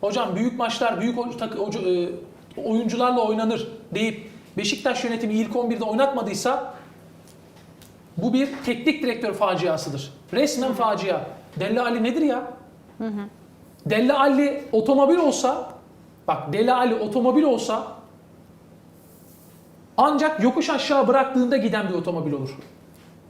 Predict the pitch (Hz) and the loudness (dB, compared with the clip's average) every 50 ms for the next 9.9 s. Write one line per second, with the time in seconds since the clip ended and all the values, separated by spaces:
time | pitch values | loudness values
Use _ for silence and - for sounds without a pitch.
0 | - - - - - - - - - - - - - - - - - - - 139 | -20 -20 -20 -20 -20 -20 -20 -20 -20 -20 -20 -20 -20 -20 -20 -20 -18 -12 -12 -8
1 | - 208 214 269 262 254 247 262 254 - - 226 180 165 156 - - - - - | -6 0 2 4 4 4 4 2 0 0 0 -2 -2 -2 -4 -4 -6 -12 -14 -18
2 | - - - - 214 226 190 254 277 277 277 285 294 277 277 294 285 - - 285 | -20 -20 -8 -2 -2 0 2 2 0 2 4 4 6 6 4 2 -2 -4 -4 -2
3 | 277 - - 285 277 - - 233 - 233 208 202 190 185 185 190 185 - 233 254 | -2 2 2 2 2 2 0 -2 -2 0 -4 -4 -6 -4 -4 -4 -4 -4 -4 -6
4 | 247 - - - - - - - - - - - - - - - - - - - | -6 -8 -12 -14 -16 -20 -20 -20 -20 -20 -20 -20 -20 -20 -20 -20 -20 -20 -20 -20
5 | - - - - - 214 226 220 202 196 180 196 - 202 214 240 269 285 285 285 | -20 -20 -20 -16 -10 -6 -6 -4 -4 -6 -8 -6 -2 0 2 4 4 4 4 4
6 | 220 254 254 269 269 262 262 262 254 254 240 220 175 170 - - - - - - | 4 4 4 4 4 4 4 4 4 4 2 2 0 -4 -6 -10 -16 -20 -20 -20
7 | - - - - - - - - - - - - - - - - - - - - | -20 -20 -20 -20 -20 -20 -20 -20 -20 -20 -20 -20 -20 -20 -20 -20 -20 -20 -20 -20
8 | - - - 147 180 233 240 262 262 311 277 269 247 - 269 277 262 247 262 233 | -20 -12 -8 -4 -2 0 0 2 2 2 2 2 0 0 0 0 2 2 2 0
9 | 247 240 240 269 285 285 - 233 190 214 214 - - 247 247 285 - | 0 0 2 2 0 2 0 -2 -2 -2 -4 -4 -2 -2 -2 -2 -2